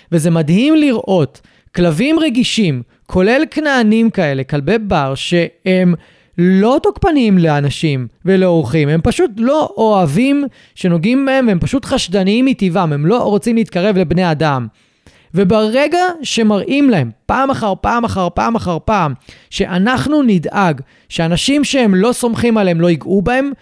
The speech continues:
לא ילטפו אותם, לא ייתנו להם אוכל, לא ייתנו להם שום דבר, לא ייצרו איתם אינטראקציה, שמגיע אורח, אז אין להם שום קשר לכלב, הם רק יכולים להגיד שלום לכלב מרחוק. הכלבים האלה הרבה פעמים פשוט נרגעים,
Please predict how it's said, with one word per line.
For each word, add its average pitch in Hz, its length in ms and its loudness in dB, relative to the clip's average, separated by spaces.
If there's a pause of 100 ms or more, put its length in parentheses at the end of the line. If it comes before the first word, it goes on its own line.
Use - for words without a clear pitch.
(140)
לא 175 140 0
ילטפו 160 380 -2
אותם, 233 340 0 (240)
לא 170 80 0
ייתנו 175 220 0
להם 165 200 0
אוכל, 233 420 0 (260)
לא 190 80 2
ייתנו 214 280 2
להם 214 220 2
שום 302 240 -2
דבר, 262 320 0
לא 220 140 4
ייצרו 185 440 2
איתם 302 220 0
אינטראקציה, 233 760 -2 (440)
שמגיע 185 800 0
אורח, 247 640 0 (340)
אז 196 380 0 (300)
אין 233 260 2
להם 220 300 4
שום 339 420 0
קשר 240 600 0 (140)
לכלב, 240 640 -2 (160)
הם 190 200 0
רק 247 240 -2
יכולים 233 200 0
להגיד 233 220 0
שלום 220 320 2
לכלב 214 340 2
מרחוק. 180 540 0 (760)
הכלבים 208 500 0
האלה 240 360 2
הרבה 196 240 2
פעמים 214 380 0
פשוט 196 340 -2
נרגעים, 190 840 0